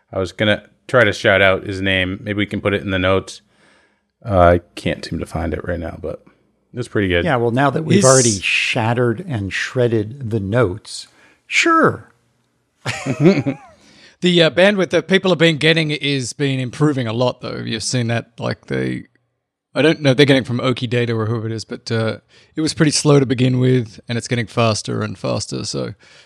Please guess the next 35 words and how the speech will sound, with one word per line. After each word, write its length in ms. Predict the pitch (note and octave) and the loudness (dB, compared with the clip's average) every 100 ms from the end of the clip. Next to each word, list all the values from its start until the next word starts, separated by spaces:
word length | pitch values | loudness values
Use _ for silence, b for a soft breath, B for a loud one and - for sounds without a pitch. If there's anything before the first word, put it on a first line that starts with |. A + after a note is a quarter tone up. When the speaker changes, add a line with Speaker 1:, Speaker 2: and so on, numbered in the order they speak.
| b | b
Speaker 3:
the 80 | A#2 | 2
beta 420 | C#3 C3 B2 A2 | 4 4 4 2
testers 480 | - C3+ - A#2+ G#2 | -2 -6 -4 -6 -4
are 60 | |
sharing. 440 | - - B2 A#2 A2 | 0 0 2 0 0
I 60 | |
don't 140 | C3 B2 | 0 0
know 60 | |
if 80 | A#2 | 0
they're 120 | A#2+ | -2
allowed 300 | G#2+ G#2+ A2 | -2 -2 -6
to, 120 | - | -6
but 140 | G#2+ A2 | -8 -4
they 160 | A#2 | -2
are 200 | A2 A2+ | -2 -2
sharing. 380 | A2 A#2+ A2 G#2 - b b _ _ _ _ C#3+ | -4 -6 -6 -10 -16 b b _ _ _ _ -8
Speaker 2:
All 60 | |
right, 220 | D#3+ C#3+ - | 2 2 2
so 120 | C3+ | 0
it's, 220 | A#2 - _ b b - | 0 -4 _ b b -2
we're 120 | C3 | 2
having 280 | C#3+ D3+ C3+ | 4 4 4
the 160 | A#2+ | 2
entry 400 | E3 E3 F3+ E3+ | 4 2 2 -2
burn 380 | B2 B2+ A2+ G#2+ | 0 0 0 -2
now, 260 | G2+ G2+ B2+ | -4 -4 -6
stage 400 | - D3 D#3 B2 | -2 -2 -2 -2
one 220 | C#3+ B2 | -2 0
entry 300 | B2+ - C3+ | -2 -4 -6
burn. 320 | G2+ G#2+ A#2 | -2 -2 -2
That's 160 | A#2 - | -4 -6
the 100 | C3+ | -6
first 400 | - D3 - - | 4 2 2 0
big 200 | C3 F#2+ | 0 2
burn 400 | A#2 G#2 D3 F3+ | 0 2 0 -6